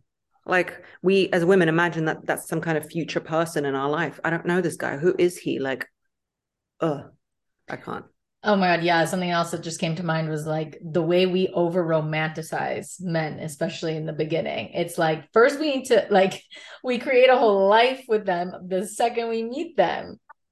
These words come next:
Speaker 1: It's natural. That's why, uh, date many men, date yourself. Don't invest so much in one person. And you know who you're actually in love with is yourself, because when he says, "Oh, I can't talk right now because I'm just too, you know,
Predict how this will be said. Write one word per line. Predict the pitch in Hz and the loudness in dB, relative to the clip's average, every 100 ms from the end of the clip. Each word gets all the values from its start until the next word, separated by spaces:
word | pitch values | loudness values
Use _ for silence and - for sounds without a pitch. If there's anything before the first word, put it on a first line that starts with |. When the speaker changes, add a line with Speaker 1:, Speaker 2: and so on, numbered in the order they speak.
| _ _ | _ _
Speaker 1:
It's | - 180 | -12 -4
natural. | 247 - 185 | -4 0 0
That's | 156 156 - | 0 -4 2
why, | 165 220 208 143 139 - | 4 4 4 2 0 -4
uh, | - - - | -8 -10 -10
date | 143 160 160 | 0 2 2
many | 160 160 | 0 2
men, | 165 220 151 139 | 2 2 0 2
date | 151 - | 2 2
yourself. | 151 - 208 139 - 143 | -2 0 0 -2 -12 -6
Don't | 143 143 175 - | 0 2 2 0
invest | 160 156 170 165 | -6 -2 -2 -2
so | 160 | -4
much | 156 156 - | -4 -6 -4
in | 151 | -4
one | 147 151 | -2 -4
person. | 156 202 220 156 | -2 -4 -2 -2
And | 151 160 | 0 2
you | |
know | 165 202 | 2 2
who | 190 202 | 4 2
you're | 175 170 | 4 4
actually | 165 - 175 | 2 0 -2
in | 151 | -2
love | 139 147 | -2 -2
with | 165 | -4
is | 147 | -2
yourself, | 151 - 147 135 - | -4 -2 -2 -2 -4
because | - 151 - - - - | -4 -4 -4 -16 -18 -2
when | 170 | 2
he | 160 180 | 4 2
says, | 180 180 165 | 2 4 4
"Oh, | 170 165 147 147 - _ _ _ _ _ | 4 4 2 -2 -14 _ _ _ _ _
I | - | -8
can't | 156 165 156 | -4 -2 -2
talk | - 160 | 0 -2
right | 160 151 | 0 0
now | 151 147 | 2 0
because | 147 151 147 | -2 -4 -2
I'm | 143 147 | 0 0
just | 147 - - - - | -2 -4 -12 -12 -10
too, | - 160 147 | 0 4 4
you | 156 | 4
know, | 147 139 | 0 0